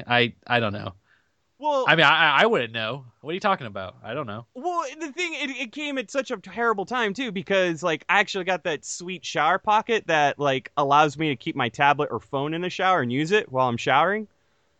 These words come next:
Speaker 2: So it's become, you know, it just, it's all come at a terrible time.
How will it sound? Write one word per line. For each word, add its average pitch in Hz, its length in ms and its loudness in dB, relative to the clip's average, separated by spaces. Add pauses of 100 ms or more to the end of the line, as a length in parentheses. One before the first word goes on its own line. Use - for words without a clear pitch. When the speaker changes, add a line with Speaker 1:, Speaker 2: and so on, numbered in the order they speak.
(180)
Speaker 2:
So 143 560 2 (580)
it's 175 380 4 (340)
become, 233 600 6
you 254 100 0
know, 269 380 4 (560)
it 214 80 0
just, 269 200 -2
it's 262 220 0 (140)
all 277 160 8
come 339 240 6
at 311 80 4
a - 20 -2
terrible 277 360 4
time. 143 500 0